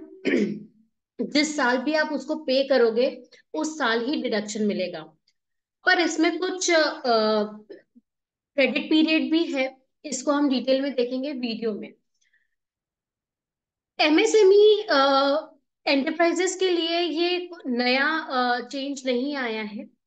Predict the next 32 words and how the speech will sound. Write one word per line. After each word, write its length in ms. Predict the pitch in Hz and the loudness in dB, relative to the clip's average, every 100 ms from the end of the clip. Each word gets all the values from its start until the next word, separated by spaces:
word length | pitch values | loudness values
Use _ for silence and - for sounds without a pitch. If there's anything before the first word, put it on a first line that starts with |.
| _ - | _ -12
इससे 300 | 311 - 349 | -6 -2 0
पहले 280 | 330 311 | 2 2
Companies 460 | 339 277 247 294 311 | 2 2 2 0 0
Act 200 | 277 254 | -2 -2
में 160 | 285 262 | -2 -2
भी 360 | 294 320 320 311 | -2 -2 -4 -6
उनको 340 | 277 262 294 | -6 -4 -6
special 680 | 311 - 254 - - 311 311 | -6 -4 -2 -2 -4 -6 -4
provision 500 | 302 240 240 220 285 | -2 -2 -2 -4 -4
दिया 260 | 226 220 233 | -2 -2 -2
गया 220 | 240 240 226 | -2 -2 -4
है 180 | 247 | -8
कि 140 | 269 285 | -8 -6
अगर 200 | 262 277 | -4 -4
आप 160 | 285 277 | -4 -4
ऐसे 220 | 214 285 277 - | -4 -6 -8 -6
एमएसएमई 520 | 269 269 277 285 262 | -2 -2 0 0 -2
को 140 | 269 302 | -4 -8
पे 220 | 294 277 | -4 -2
नहीं 280 | 262 240 262 | -2 -2 0
करते, 340 | 254 208 170 160 - | -2 -4 -8 -10 -6
कोई 120 | 240 - | -6 -4
company 360 | 214 208 294 | -4 -4 -2
है 200 | 339 285 302 _ - - | -2 -2 -4 _ -20 -4
वो 100 | 269 | -2
एमएसएमई 480 | 269 247 254 285 302 | 0 0 -2 -2 0
एंटरप्राइजेस 640 | 311 262 262 247 240 254 | -2 -2 -4 -4 -4 -6
को 80 | - | -10
पे 180 | 277 285 | -8 -6
नहीं 340 | 269 220 262 | -4 -4 -4
करती 360 | 277 233 - 233 | -4 -6 -6 -6
है, 120 | 247 | -6